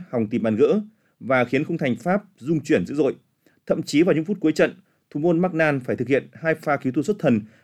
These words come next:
để bảo toàn mảnh lưới cho Á quân World Cup. Chung cuộc, thầy trò huấn luyện viên Deschamps giành chiến thắng một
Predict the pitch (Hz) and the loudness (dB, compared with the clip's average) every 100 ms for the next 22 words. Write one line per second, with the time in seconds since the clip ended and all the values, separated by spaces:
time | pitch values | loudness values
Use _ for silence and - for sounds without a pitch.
0 | - 123 110 104 - 120 117 107 107 117 | -2 0 2 0 2 2 2 0 -2 -2
1 | 104 110 147 - 117 127 151 131 117 - | 2 2 0 -4 -4 0 2 2 2 2
2 | 165 - - - - - - _ _ _ | 0 0 -20 -20 -20 -20 -20 _ _ _
3 | _ _ _ _ _ _ _ _ _ - | _ _ _ _ _ _ _ _ _ -4
4 | 220 180 175 131 - 143 135 170 151 147 | -2 4 4 4 2 2 2 2 -2 2
5 | 170 156 135 - 151 143 135 120 135 131 | 2 4 0 0 2 2 0 -4 -6 -4
6 | 165 | -4